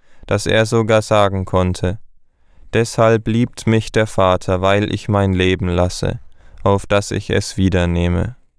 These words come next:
Johannes zehn, Vers siebzehn.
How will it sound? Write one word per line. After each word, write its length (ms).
Johannes 460
zehn, 500
Vers 280
siebzehn. 680